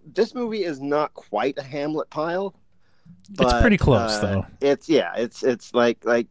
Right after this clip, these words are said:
Speaker 1: like, to qualify as a Hamlet pile, all the main characters have to go, which is, like, I, I think Rogue One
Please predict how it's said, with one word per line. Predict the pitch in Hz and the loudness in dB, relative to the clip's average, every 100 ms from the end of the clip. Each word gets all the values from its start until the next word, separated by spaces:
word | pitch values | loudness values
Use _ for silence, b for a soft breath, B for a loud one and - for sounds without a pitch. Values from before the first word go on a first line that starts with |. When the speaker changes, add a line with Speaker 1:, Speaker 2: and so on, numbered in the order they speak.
| - | 0
Speaker 1:
like, | 117 113 | 2 0
to | - | -4
qualify | - 175 196 185 - 135 | -4 2 4 4 4 2
as | 117 120 113 | 2 0 -2
a | |
Hamlet | 110 113 104 - | -4 -6 -6 -10
pile, | - 101 98 92 - - | -4 -2 -2 -4 -10 0
all | 135 131 123 | 4 4 2
the | |
main | 113 113 107 | -2 -8 -10
characters | - 107 101 98 98 92 - | -10 -8 -8 -10 -14 -12 -6
have | 95 - | -6 -8
to | |
go, | 92 95 - _ _ _ _ _ | -16 -16 -18 _ _ _ _ _
which | - 113 113 | -6 -4 -2
is, | 110 98 | -4 -2
like, | 107 104 | -4 -2
I, | 101 - 117 | -2 -4 -6
I | |
think | 110 120 104 | -4 -4 0
Rogue | 110 104 98 | 0 0 -2
One | 104 110 107 104 104 | 2 4 4 0 -6